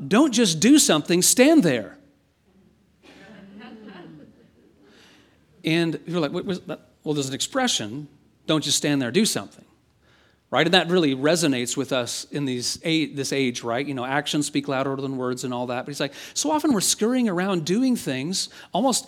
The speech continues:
as, as if everything in the world depends on us and our capacity to be productive and doing all these things, that we're actually not doing them on a firm foundation. We haven't actually thought through what we believe and why, discerning, listening for God's voice in that moment of revolutionary stillness,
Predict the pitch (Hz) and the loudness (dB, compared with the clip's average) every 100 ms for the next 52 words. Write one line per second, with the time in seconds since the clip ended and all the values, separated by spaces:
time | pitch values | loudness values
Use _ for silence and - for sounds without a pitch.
0 | - - 170 - 170 202 - 196 254 220 | -8 -6 -4 -2 0 0 2 0 0 0
1 | 208 185 165 180 175 156 - 196 196 165 | 0 0 2 2 2 -2 -6 -4 -2 -2
2 | 143 131 175 247 202 - 156 180 - - | -2 -4 -4 -2 -2 -2 -2 -2 -6 -8
3 | 220 208 - 180 151 151 151 - 190 214 | -4 -4 -4 -4 -4 -4 -6 -6 -4 -4
4 | 214 170 147 143 165 226 214 190 156 - | -4 -4 -2 -4 -4 -4 -2 -4 -6 -8
5 | - 214 180 180 - - - - - - | -8 -6 -6 -10 -14 -20 -20 -20 -20 -8
6 | - 165 233 294 - 247 190 214 170 151 | 2 4 4 2 2 4 4 2 0 2
7 | 208 277 196 139 127 139 - _ _ - | 4 6 4 2 0 -4 -10 _ _ -2
8 | 165 165 - 190 190 175 175 156 185 214 | 0 0 0 2 2 0 0 0 0 0
9 | 147 135 147 240 302 180 190 196 170 - | -2 -2 -2 0 0 -2 -2 0 0 0
10 | 202 156 202 160 147 214 240 190 175 175 | -4 -2 2 2 2 -2 -2 0 0 0
11 | 180 - 156 147 180 180 156 156 - 254 | -2 -4 -6 0 2 2 2 0 0 0
12 | 262 156 151 202 - 196 190 - - 160 | 2 2 0 0 -2 -2 -4 -8 -4 0
13 | 175 185 156 139 226 196 - 170 165 170 | 2 0 0 0 2 2 0 0 0 -2
14 | 208 185 151 180 190 185 180 170 170 160 | 0 0 0 -2 0 0 0 0 -2 -2
15 | 156 - 202 196 156 | 0 0 0 0 -2